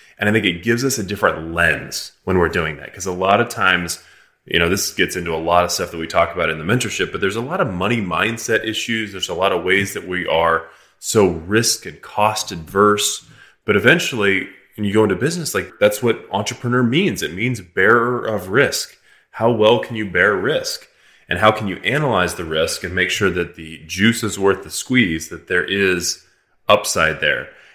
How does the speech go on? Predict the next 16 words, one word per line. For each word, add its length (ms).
And 120
I 40
think 160
those 280
are 60
the 120
two 180
things 260
to 80
be 120
asking 680
in 140
your 180
career, 800
with 280
your 560